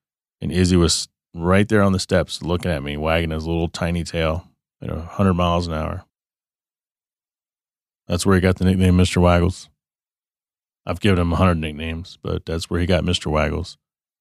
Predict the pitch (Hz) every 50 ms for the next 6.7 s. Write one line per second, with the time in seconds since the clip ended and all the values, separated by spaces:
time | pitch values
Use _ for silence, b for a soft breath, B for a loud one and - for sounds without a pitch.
0 | _ _ _ _ _ _ _ _ _ _ _ _ _ _ _ _ _ _ _ _
1 | _ _ _ _ _ _ _ _ _ - 87 95 101 101 101 104 104 101 101 104
2 | 104 98 - 98 92 90 92 95 98 95 92 85 - - 92 85 80 85 82 78
3 | 85 82 80 80 80 _ _ _ _ _ _ _ _ _ _ _ _ _ _ _
4 | _ _ _ _ _ _ _ _ _ _ _ _ _ 123 123 123 120 107 113 131
5 | 127 113 98 110 113 _ _ _ _ _ _ _ _ - 95 101 107 107 117 113
6 | 113 107 98 92 90 90 87 90 87 92 104 110 -